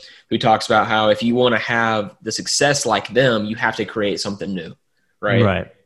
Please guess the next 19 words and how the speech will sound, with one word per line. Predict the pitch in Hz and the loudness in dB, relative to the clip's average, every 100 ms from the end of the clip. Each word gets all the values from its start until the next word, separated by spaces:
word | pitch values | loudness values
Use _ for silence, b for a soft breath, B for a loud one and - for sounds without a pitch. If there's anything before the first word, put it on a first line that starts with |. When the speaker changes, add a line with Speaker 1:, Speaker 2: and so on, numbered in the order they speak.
| _ | _
Speaker 1:
But | 113 147 156 123 127 | 0 2 4 2 0
Bill | 139 | 0
Gates | 135 160 165 | 4 2 2
also | 139 127 123 | 0 0 0
says | - 120 117 107 - - - | 2 4 4 0 -4 -10 -8
you | 113 123 | -2 0
make | 120 143 | 2 2
a | 131 | 0
certain | - 151 143 139 | 0 2 2 2
amount | 123 120 110 | 0 2 0
of | |
money | 107 113 113 104 | 0 0 0 -4
to | 113 | -2
where | 107 104 | 0 0
nothing | 104 110 107 107 101 | 0 -2 -2 -6 -4
changes | - 104 98 92 - - - - | -6 -6 -8 -10 -8 -6 -8 -10
in | 104 | -6
your | 98 | -6
life. | 92 98 95 - | -6 -8 -12 -16